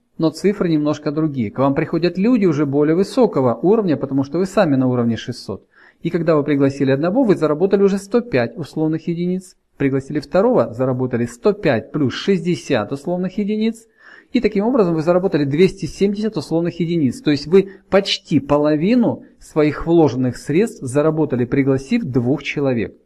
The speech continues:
В первом случае вы заработали четвёртую часть от этих средств. Ну а если вы на самом высоком, самом выгодном пакете, принцип тот же, но цифры опять же меняются.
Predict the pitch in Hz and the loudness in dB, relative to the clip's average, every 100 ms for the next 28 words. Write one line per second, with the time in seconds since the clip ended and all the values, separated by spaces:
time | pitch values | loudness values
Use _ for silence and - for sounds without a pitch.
0 | _ _ _ _ _ 135 175 233 233 190 | _ _ _ _ _ 2 4 4 0 0
1 | 147 - 107 - _ - 127 180 208 202 | 0 -2 -6 -8 _ -4 0 2 2 2
2 | 214 190 - 185 180 208 160 - 110 - | 2 0 -2 -4 2 6 6 4 -4 -2
3 | 143 208 - - 117 120 135 170 - 135 | 0 0 -2 -8 -8 -4 -4 -6 -6 -4
4 | 104 - _ _ _ _ _ - - - | -4 -8 _ _ _ _ _ -20 -8 0
5 | 240 196 190 165 156 139 139 139 190 208 | 4 4 2 0 -2 -2 -2 -2 -4 -6
6 | 147 180 - 202 202 202 190 - 170 143 | -4 -2 2 2 2 -4 -4 -2 2 2
7 | 139 139 120 117 107 110 - 180 202 240 | 0 0 0 -2 -6 -8 -4 -4 -4 -10
8 | - _ _ _ _ - 175 156 - 135 | -12 _ _ _ _ -2 0 0 -2 -4
9 | - 220 233 247 254 - _ 135 120 - | 0 2 2 -2 -4 -12 _ -2 -2 -2
10 | 185 196 185 120 123 117 120 113 110 95 | -4 -2 -2 -2 -2 -2 -2 -2 -4 -6
11 | 90 - - | -10 -16 -20